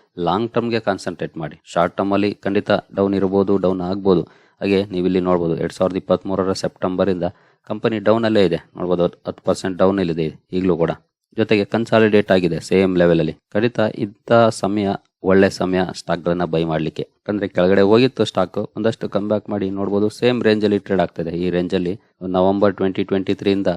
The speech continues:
ಜೂನ್ ವರ್ಗೂನು ಕೂಡ ಸೇಮ್ ರೇಂಜ್ ಅಲ್ಲಿ ಟ್ರೇಡ್ ಆಗ್ತದೆ. ಈ ರೀತಿ ಕನ್ಸಾಲಿಡೇಟ್ ಆಗೋದು ಒಳ್ಳೆ ಸೈನ್. So ಮುಂದೆ ಒಂದು ಅಪ್ ಮೂವ್ ಬರುತ್ತೆ, ಯಾವಾಗ ಬರುತ್ತೆ ಅದು ಯಾರಿಗೂ ಗೊತ್ತಿರೋದಿಲ್ಲ.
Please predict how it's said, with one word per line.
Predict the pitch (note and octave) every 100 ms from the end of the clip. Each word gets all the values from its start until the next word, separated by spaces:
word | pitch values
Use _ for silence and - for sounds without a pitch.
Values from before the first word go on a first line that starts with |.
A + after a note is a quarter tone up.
| -
ಜೂನ್ | F#2+ G#2+ G2+
ವರ್ಗೂನು | F#2+ F#2+ G2+ F#2+
ಕೂಡ | G2+ F2+
ಸೇಮ್ | G#2 A#2+ A#2 A2 G#2+
ರೇಂಜ್ | G2+ G2+
ಅಲ್ಲಿ | G2
ಟ್ರೇಡ್ | F#2 F2+ E2+
ಆಗ್ತದೆ. | - E2+ E2+ _
ಈ | B2
ರೀತಿ | B2 A#2+
ಕನ್ಸಾಲಿಡೇಟ್ | - G#2 - A2+ A#2 A#2 A2 G2+
ಆಗೋದು | G#2 G#2+ G#2 _ _
ಒಳ್ಳೆ | G#2 G#2+ G#2+
ಸೈನ್. | G2+ - F2 D2
So | _ F2+
ಮುಂದೆ | G2 A#2+ A#2
ಒಂದು | A2 A2 A2
ಅಪ್ | - - A2
ಮೂವ್ | G#2 F#2+
ಬರುತ್ತೆ, | F#2+ F2 F2 E2+
ಯಾವಾಗ | F2 G2
ಬರುತ್ತೆ | G2+ G2 F#2+ F#2 G2 _ -
ಅದು | F#2
ಯಾರಿಗೂ | E2 F2+ F2+
ಗೊತ್ತಿರೋದಿಲ್ಲ. | F2 - E2 D#2+ D#2